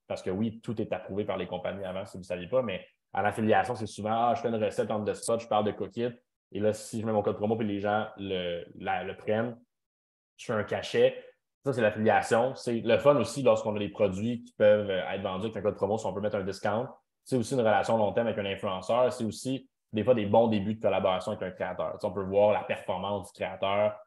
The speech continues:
On peut voir, ah, il vend-tu ou il vend pas finalement. Tu sais, j'avais aussi la peine, je le paye cinq mille peut-être pour faire un concours ou, ou pas. Tu sais. Et, euh, troisièmement, hybride à la performance. Ça, c'est une qu'on fait pas très souvent à l'agence parce que le risque est tout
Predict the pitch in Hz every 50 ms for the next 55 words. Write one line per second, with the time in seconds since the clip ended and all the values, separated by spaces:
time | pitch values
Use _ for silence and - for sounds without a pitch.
0 | _ _ - 98 95 107 113 131 - - 95 92 107 123 131 120 113 - - 294
1 | 180 117 98 92 82 85 - 107 101 - - - - 87 85 76 69 - - 107
2 | - 113 104 92 90 87 95 98 101 98 135 123 107 - 135 120 107 101 92 87
3 | - - 120 117 110 - - 113 101 98 101 110 117 117 113 117 113 107 107 -
4 | - 107 107 95 - 98 95 95 - 143 156 147 - 107 117 117 120 117 120 -
5 | _ - 117 107 - 107 - - - - - - - _ _ _ _ _ _ _
6 | _ _ _ - 110 120 135 139 147 151 147 98 101 101 98 98 95 92 - -
7 | 135 127 120 110 110 123 131 127 - 127 120 110 110 131 147 131 120 104 101 98
8 | 120 107 - - 101 98 110 117 127 127 - 143 131 - 135 120 110 - 110 101
9 | 98 98 95 95 92 92 92 - - 107 90 - 127 - - 110 - - 113 120
10 | 120 104 95 95 104 104 113 120 113 - 101 - - 101 98 95 95 92 92 92
11 | 107 117 110 - 98 85 - 127 120